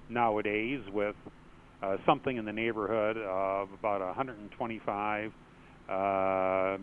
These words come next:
mini computers controlling every operation of the vehicles. They are so complex, uh,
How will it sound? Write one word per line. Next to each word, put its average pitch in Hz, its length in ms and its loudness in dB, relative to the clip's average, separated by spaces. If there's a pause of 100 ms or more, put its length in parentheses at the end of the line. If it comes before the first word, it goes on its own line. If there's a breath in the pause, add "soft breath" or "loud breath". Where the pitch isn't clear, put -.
(120)
mini 127 280 0
computers 113 680 -2 (360)
controlling 113 760 -2
every 139 280 0
operation 113 720 -4 (320)
of 107 180 2 (320)
the 98 60 -8
vehicles. 123 640 -6 (800)
They 139 100 6
are 110 160 2 (180)
so - 160 6
complex, 104 680 -2 (340)
uh, 104 420 0